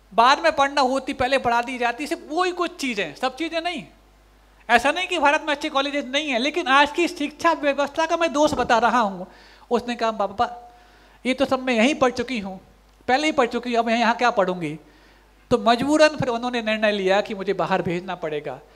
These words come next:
अब बाहर भेजना है। अभी व्रत लिए नहीं थे, व्रतों को लेने की तैयारी थी, अभ्यास चल रहा था। और आप सबको मालूम है, जब प्रतिमाओं को पालन करना पड़ता है,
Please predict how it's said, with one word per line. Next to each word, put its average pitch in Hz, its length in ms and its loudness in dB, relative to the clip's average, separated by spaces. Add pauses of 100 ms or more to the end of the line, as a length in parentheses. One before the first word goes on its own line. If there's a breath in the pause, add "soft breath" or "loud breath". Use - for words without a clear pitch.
(180 soft breath)
अब 180 180 -4
बाहर 185 240 2
भेजना 190 400 0
है। 165 280 -8 (720 soft breath)
अभी 285 180 2
व्रत 269 240 4
लिए 285 320 2
नहीं 311 180 4
थे, 311 220 0 (840 soft breath)
व्रतों 254 360 6
को 302 200 4
लेने 269 360 2
की 294 140 0
तैयारी 285 520 6
थी, 302 160 2
अभ्यास 262 520 8
चल 277 180 2
रहा 262 260 6
था। 240 420 0 (320 loud breath)
और 247 140 2
आप 247 140 6
सबको 277 320 0
मालूम 262 380 4
है, 220 300 -4 (240 soft breath)
जब 247 160 -2
प्रतिमाओं 254 480 0
को 262 120 -4
पालन 240 280 4
करना 233 300 -2
पड़ता 226 380 2
है, 175 340 -4